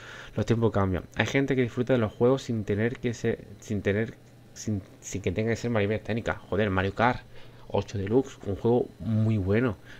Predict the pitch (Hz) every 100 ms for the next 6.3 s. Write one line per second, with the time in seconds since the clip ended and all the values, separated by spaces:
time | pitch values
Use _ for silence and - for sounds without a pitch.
0 | - - 101 101 101 107 101 113 - 113
1 | - 110 101 98 - 101 104 98 95 95
2 | 92 87 87 82 120 131 - - - -
3 | - - - 92 87 87 82 - 90 80
4 | 90 117 - - - - - - 110 110
5 | 117 127 127 117 120 110 95 92 113 -
6 | 131 110 82